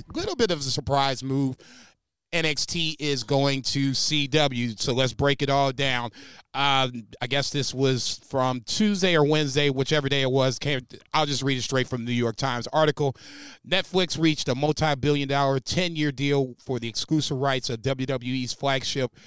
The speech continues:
weekly show, Raw, as streaming, uh, the streaming giant broadens its offerings to live more content. Uh, the deal will bring Raw to Netflix starting in, uh, next January. Netflix and T K O Group,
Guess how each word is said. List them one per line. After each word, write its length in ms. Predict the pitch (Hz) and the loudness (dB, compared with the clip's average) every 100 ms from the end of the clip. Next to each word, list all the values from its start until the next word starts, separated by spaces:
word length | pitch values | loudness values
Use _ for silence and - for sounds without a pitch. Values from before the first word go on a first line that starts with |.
| - - | -20 -6
weekly 360 | 127 151 131 120 | 0 2 2 0
show, 400 | - 135 127 123 | 2 4 4 4
Raw, 340 | 127 135 135 | 4 6 4
as 360 | 117 123 123 117 | 2 0 0 -2
streaming, 600 | - 135 135 131 123 120 _ - - 107 - | -4 -4 -4 -4 -8 -14 _ -20 -20 -20 -12
uh, 140 | 143 113 | -8 -6
the 120 | 127 | -4
streaming 460 | 117 - 156 139 123 | -4 2 2 2 -2
giant 560 | 107 143 143 135 120 - | 0 0 0 -2 -8 0
broadens 420 | 131 147 135 117 | 4 4 2 -4
its 280 | 127 - - - - _ | -4 -4 -8 -14 -20 _
offerings 480 | 143 135 131 127 120 | 4 4 2 -2 -2
to 180 | - 127 | -2 -2
live 320 | 120 123 120 | 0 0 0
more 180 | 117 110 | -2 -4
content. 540 | - 196 175 180 170 - - - - - | -2 -2 0 -2 -2 -6 -18 -20 -20 -4
Uh, 280 | 131 127 123 | 0 2 2
the 120 | 127 | 0
deal 280 | 123 185 180 | 2 4 6
will 120 | 160 | 4
bring 320 | 147 156 139 | 4 2 4
Raw 240 | 131 151 151 | 6 6 6
to 120 | 135 | 2
Netflix 500 | 139 147 - 143 - | 0 -2 0 0 0
starting 400 | - 139 135 131 | 2 2 2 -2
in, 140 | 120 - | -8 -10
uh, 120 | 127 107 | -12 -6
next 280 | 127 117 | -4 -4
January. 680 | - 139 143 135 139 135 131 - | -2 -2 0 2 4 4 0 -4
Netflix 460 | 135 143 - 135 - | -2 -2 -2 -4 -4
and 100 | 117 | -6
T 160 | 139 | -6
K 280 | 123 135 127 | -4 -2 0
O 100 | 123 | 0
Group, 380 | 117 123 123 | 2 4 4